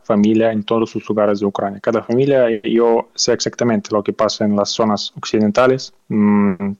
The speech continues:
en las zonas seguras de Ucrania. Ahí también la gente está trabajando para las necesidades de guerra, entonces estamos agotados, cansados de todo lo que pasa ahí. Entonces, o es lo que es muy importante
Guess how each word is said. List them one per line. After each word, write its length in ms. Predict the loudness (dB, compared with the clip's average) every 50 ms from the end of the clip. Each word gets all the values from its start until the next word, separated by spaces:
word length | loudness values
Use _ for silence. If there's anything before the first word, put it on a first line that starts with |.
| -14 _ _ _ _ _ _ _ _
en 120 | -2 0
las 120 | 0 0 0
zonas 260 | 0 -2 0 0 0
seguras 520 | 0 0 2 2 2 2 2 0 -2 -2
de 240 | -2 0 0 0 0
Ucrania. 600 | 0 -2 -2 -4 -2 -2 0 0 0 0 -2 -2 _ _ _ -20 -20 -20 -20 -12 -4
Ahí 220 | 0 2 2 2
también 400 | 2 2 2 2 4 4 2 2
la 80 | 0 0
gente 360 | 0 0 -2 0 0 0 -2
está 280 | -2 -2 -2 0 -2 -2
trabajando 500 | 0 -2 -2 -2 -2 0 -2 -2 -2 -2
para 200 | -2 0 0 2
las 120 | 2 2
necesidades 500 | 0 -2 -4 -6 -6 -2 0 0 2 2 0
de 60 | 0
guerra, 180 | 2 2 2
entonces 280 | 2 -2 -4 -6 -4 -4
estamos 420 | -4 -4 -2 -2 -2 -2 -2 -2
agotados, 680 | -2 -2 -2 -2 0 2 2 2 4 2 0 -2 -4 -12 _ -20 -20 -20 -20 -20 -20 -18 _
cansados 520 | -4 -2 -2 -2 0 2 2 2 2 2 0
de 100 | -2 -2
todo 120 | -2 -2 -2
lo 60 | -2
que 120 | -6 -4
pasa 240 | -4 -2 -4 -2 0
ahí. 160 | 0 0 0
Entonces, 440 | 0 0 0 -2 -4 -4 -6 -8 -8 _ _ 0
o 220 | 2 2 2 2 2
es 260 | 0 -2 -2 -4 _ -16 -20 _ _ _ _ -2
lo 120 | 0 0 0
que 180 | 2 2 2
es 180 | 2 0 0 0
muy 180 | 0 2 2
importante 680 | 2 0 0 0 -4 -2 0 0 0 0 -2 -4 -6 -6